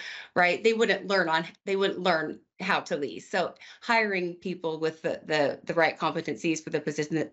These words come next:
that you're looking to fill is very important.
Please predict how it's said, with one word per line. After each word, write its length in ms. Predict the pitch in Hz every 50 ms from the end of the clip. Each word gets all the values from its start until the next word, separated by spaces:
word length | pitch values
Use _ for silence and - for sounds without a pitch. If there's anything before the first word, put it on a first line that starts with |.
| _
that 100 | - 156
you're 120 | - - 165
looking 260 | 156 156 151 - 165
to 80 | 160 170
fill 280 | 170 - 165 156 151
is 180 | - 143 156 -
very 360 | - - 190 196 196 180 165
important. 680 | 156 151 - - 143 123 - - 156 185 208 208 -